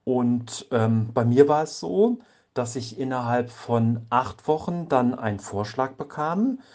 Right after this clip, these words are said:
Ein Vorschlag im Sinne eines Fragebogens. Ich bekam einen Fragebogen meines, äh, Patenkindes zugeschickt und konnte dann eine Rückmeldung geben, ob ich mir das genau mit diesem Patenkind vorstellen kann. Und, ähm,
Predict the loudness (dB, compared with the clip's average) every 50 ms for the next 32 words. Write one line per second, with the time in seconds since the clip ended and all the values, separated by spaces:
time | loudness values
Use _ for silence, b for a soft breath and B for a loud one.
0 | B B B B B -6 -6 -6 -4 0 0 0 0 0 0 0 0 0 0 -2
1 | -6 -6 -4 -2 0 2 0 0 0 -4 -8 -8 -10 -12 -12 -10 -8 -8 -6 -6
2 | -8 -4 -2 0 0 2 0 -2 -2 -4 -12 -14 -16 -16 -18 -12 -10 -8 -6 -6
3 | -8 -10 -12 -14 -14 -10 -8 -8 -6 -6 -8 -8 -8 -8 -8 -8 -8 -8 -8 -8
4 | -10 -10 -12 -14 -12 -10 -6 -4 -4 -4 -4 -4 -2 -2 -2 -2 -4 -10 -10 -10
5 | -10 -10 -10 -12 -12 -14 -12 -10 -10 -10 -8 -6 -8 -8 -8 -12 B B B B
6 | B B B B B B B -8 -6 -4 2 2 2 2 2 2 2 2 0 2
7 | 0 -2 -2 -2 -2 -6 -6 -4 -4 -2 -2 -2 -2 -4 -2 0 2 2 2 2
8 | -2 -4 -4 -4 -4 -4 -8 -6 -6 -4 -4 -6 -6 -6 -4 -4 -2 -2 -2 -4
9 | -6 -6 -8 -8 -8 -6 -2 0 0 0 0 -2 -6 -6 -6 0 2 0 0 0
10 | -2 -10 -10 -10 -12 -16 -16 -18 -18 -18 -20 b b b b b b b b b
11 | b b -2 0 2 2 2 0 -2 -4 -6 -12 -10 -4 -2 0 0 0 0 -2
12 | -4 -6